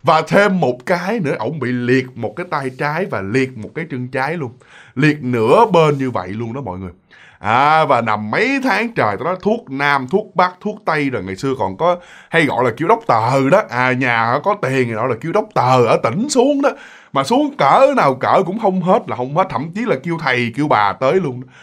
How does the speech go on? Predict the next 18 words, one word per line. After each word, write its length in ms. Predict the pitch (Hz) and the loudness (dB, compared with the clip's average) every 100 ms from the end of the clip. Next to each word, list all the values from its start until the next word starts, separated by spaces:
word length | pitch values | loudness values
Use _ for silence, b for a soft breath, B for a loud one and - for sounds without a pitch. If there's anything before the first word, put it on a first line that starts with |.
| B | B
Làm 300 | 143 131 131 | 0 2 2
bùa, 220 | 131 120 | 2 2
làm 160 | 113 92 | 2 0
phép 140 | 156 185 | -2 -4
cũng 140 | - 160 | -6 -10
không 200 | 165 127 | -8 -4
hết 180 | 147 - | -4 -2
luôn. 220 | 127 113 _ B B B B B - | -6 -6 _ B B B B B -2
Ba, 400 | 185 190 196 196 | 2 4 4 4
bốn 240 | 185 214 | 2 0
tháng 280 | 214 185 226 | 0 0 0
sau 260 | 214 165 151 | 2 2 2
thì 60 | |
bắt 140 | 123 165 | 0 0
đầu 120 | 131 | 0
ổng 200 | 101 180 | 0 2
mới 140 | 220 | 2
nói 260 | 233 220 269 | 4 4 2